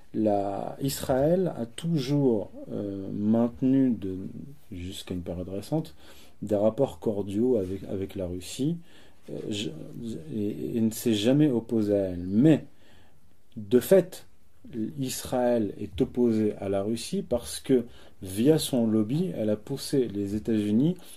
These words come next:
à détruire une partie des alliés historiques de la Russie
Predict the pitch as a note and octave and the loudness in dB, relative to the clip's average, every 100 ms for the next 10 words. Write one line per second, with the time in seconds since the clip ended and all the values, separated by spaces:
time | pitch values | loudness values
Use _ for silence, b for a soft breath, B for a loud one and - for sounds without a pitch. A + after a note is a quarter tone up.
0 | B - - G#2+ F#2+ G2 D3+ - D3 C3+ | B -16 -4 -4 2 6 6 6 0 2
1 | G#2+ G2 F#2 A#2+ - A2 G2 F#2+ F#2 G2+ | 2 0 -2 -4 -6 -6 -4 -4 0 4
2 | A2 G#2+ A2+ G#2+ - - - D#3+ - C#3 | 4 4 2 2 -2 -8 -4 -4 0 2
3 | B2 E3+ - - b b b b - G2+ | 4 2 -2 -14 b b b b -10 6
4 | D3+ C#3+ A2+ A2+ - - D#3 | 8 10 6 2 -2 -2 -2